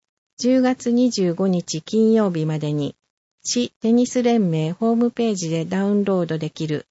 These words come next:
申し込み用紙を、ファックス二三八七一六、または郵送で、郵便番号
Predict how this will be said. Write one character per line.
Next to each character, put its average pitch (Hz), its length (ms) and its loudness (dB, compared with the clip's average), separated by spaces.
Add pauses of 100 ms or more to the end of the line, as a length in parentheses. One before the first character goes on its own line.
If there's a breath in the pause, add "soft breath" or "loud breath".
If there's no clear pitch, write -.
(120)
申 214 160 2
し - 120 -4
込 - 140 -4
み 214 180 2
用 190 180 2
紙 156 280 -6
を、 147 160 -4 (420)
フ 247 60 -4
ァ 262 60 0
ッ - 120 -6
ク - 120 -18
ス - 260 -4 (240)
二 233 240 6
三 196 420 -2
八 240 360 -2
七 233 300 4
一 151 280 -4
六、 160 380 -4 (480)
ま 208 140 -2
た 214 180 -2
は 170 220 -2 (120)
郵 233 200 0
送 214 340 -2
で、 190 240 -2 (420)
郵 254 220 4
便 247 260 4
番 233 280 0
号 156 280 -2